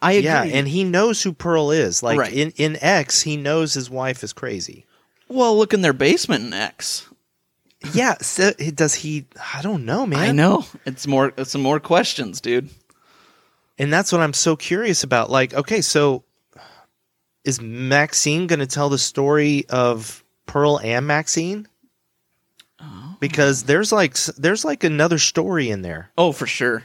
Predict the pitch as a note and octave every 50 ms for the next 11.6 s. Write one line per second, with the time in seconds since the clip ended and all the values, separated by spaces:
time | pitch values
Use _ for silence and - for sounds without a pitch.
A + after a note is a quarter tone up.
0 | _ - C3+ C3 A#2+ A#2+ A#2 A#2 A2+ A2+ C#3+ _ _ _ _ _ _ _ _ _
1 | _ - B2 A#2 G#2+ C3 D3 D#3 D#3+ D#3 D3 C3+ B2 A#2 - D#3 D#3+ D#3+ D3 C3
2 | A#2+ A#2 A2+ - - B2 C3 C3+ - - C#3 B2+ A#2+ A#2 A2+ A2+ _ _ _ _
3 | _ _ _ _ - - A2 A2+ - - A#2 A2+ A#2 B2 B2 - A#2 A#2 C3+ E3
4 | E3 - F2 - - _ _ _ - C#3+ C3+ C3 B2 A2+ G#2+ G#2+ G2 - - G2+
5 | G#2+ G#2+ A2+ B2 A2 E2+ D2 - _ _ _ _ _ _ _ _ _ _ _ _
6 | _ _ _ _ - - - - - - - - _ _ _ _ _ _ _ _
7 | _ - - - - - - - - - - - - C3+ D3 D#3 D#3+ D#3+ D#3 D3
8 | C3+ - _ _ _ _ _ _ _ _ _ _ _ _ _ _ _ _ _ _
9 | _ _ _ _ _ _ _ _ _ _ _ _ _ _ _ _ _ - A#2+ B2
10 | C3+ D#3 F3+ E3+ - F3 D#3 D3 C3 C3+ C3+ B2+ B2 A#2 G#2 F#2+ F#2 E2+ - -
11 | - _ _ _ - D#3 D3 C#3 C3 B2 B2+